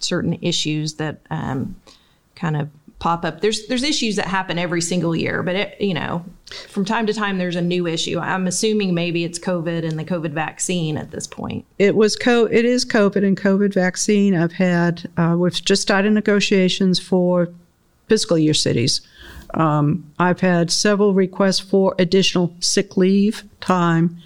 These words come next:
Speaker 2: particularly now that the Family First Coronavirus Response, uh, Recovery Act has terminated, and it was, nothing was included in the most recent covid package.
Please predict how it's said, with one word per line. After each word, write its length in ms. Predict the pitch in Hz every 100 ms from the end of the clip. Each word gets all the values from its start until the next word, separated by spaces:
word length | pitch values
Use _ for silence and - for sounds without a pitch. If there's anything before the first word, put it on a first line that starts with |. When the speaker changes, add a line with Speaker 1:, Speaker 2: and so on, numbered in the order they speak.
| - - -
Speaker 2:
particularly 460 | 220 - 240 214 196
now 340 | 180 175 185
that 320 | 175 180 175
the 340 | 170 170 165 156 - -
Family 300 | 214 202 190
First 400 | 185 196 185 -
Coronavirus 680 | - 190 185 180 175 175 -
Response, 460 | 170 - 190 190
uh, 340 | 175 - 175 170
Recovery 480 | 170 170 202 196 175
Act 280 | 170 - - - - -
has 340 | 175 175 - - - _ _ _ -
terminated, 560 | 233 180 120 165 180 - - -
and 240 | - 185 180
it 80 | 175
was, 200 | 180 - - _
nothing 320 | - 202 202 185
was 160 | 160
included 420 | 170 170 196 180
in 100 | 175
the 60 | 170
most 260 | 160 151 -
recent 480 | 196 196 156 - - _ -
covid 320 | 185 170 165
package. 580 | 147 160 170 170 -